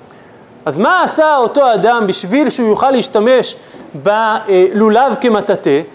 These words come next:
הוא צריך בעצם לפתוח אותו. איך פותחים את הלולב? הולכים בעצם לכל עלה ועלה מלמטה ל-, למעלה,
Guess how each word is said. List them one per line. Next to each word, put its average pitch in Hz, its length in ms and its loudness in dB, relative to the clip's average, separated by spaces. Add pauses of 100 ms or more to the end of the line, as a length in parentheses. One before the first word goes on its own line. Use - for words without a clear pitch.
(320)
הוא 190 100 -8
צריך 339 420 0
בעצם 294 580 0 (360)
לפתוח 285 580 0
אותו. 170 300 -2 (200)
איך 320 220 2
פותחים 294 320 0
את 277 140 -2
הלולב? 180 440 2 (400)
הולכים 330 460 2
בעצם 294 360 2
לכל 302 380 0
עלה 277 200 2 (100)
ועלה 262 320 2
מלמטה 202 800 2 (420)
ל-, 247 180 2 (240)
למעלה, 185 540 2